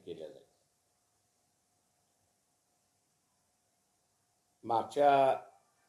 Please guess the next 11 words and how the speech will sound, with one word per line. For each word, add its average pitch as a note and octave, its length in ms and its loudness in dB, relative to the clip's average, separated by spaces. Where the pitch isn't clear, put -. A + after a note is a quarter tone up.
काही A#2+ 160 -8
दिवसापूर्वी B2 840 -8
शरद A2+ 300 -4
पवार G2 320 -4
रत्नागिरीमध्ये B2+ 1160 -6
जरांगे C3 420 0
पाटील B2 500 -6
यांची A#2 400 -10
जी B2+ 120 -14
मागणी A#2 440 -4
आहे F2+ 220 -8